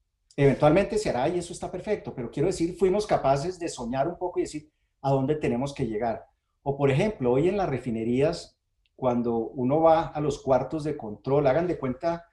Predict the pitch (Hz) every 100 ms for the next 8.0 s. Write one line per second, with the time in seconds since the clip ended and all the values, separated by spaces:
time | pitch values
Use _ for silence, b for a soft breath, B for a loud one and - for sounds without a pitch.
0 | _ - 151 - 190 185 175 127 117 131
1 | 139 - 147 135 147 117 151 143 151 156
2 | 160 135 120 160 - _ _ _ 127 156
3 | 170 175 175 175 170 143 165 175 - -
4 | - _ 117 113 123 113 123 143 165 165
5 | - _ 123 113 - 117 - 117 113 127
6 | 131 123 - _ _ _ _ - 143 175
7 | 180 170 175 139 113 123 139 165 143 92